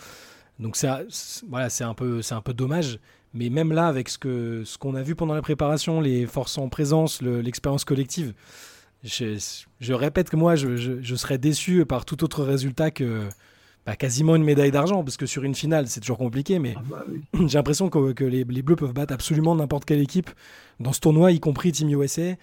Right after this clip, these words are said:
Speaker 1: euh, y compris, euh, la bête noire espagnole, euh, y compris, euh, le Canada qui,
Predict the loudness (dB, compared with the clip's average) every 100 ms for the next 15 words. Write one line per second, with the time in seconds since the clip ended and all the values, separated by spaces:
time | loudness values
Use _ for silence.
0 | -16 -20 _ _ -8 -6 -4 -4 -2 2
1 | 2 4 2 0 0 -2 -2 -4 -6 -2
2 | 2 2 0 -2 -6 -8 -10 -6 -4 -4
3 | -6 -6 -6 -6 -4 -4 -6 -8 -10 -10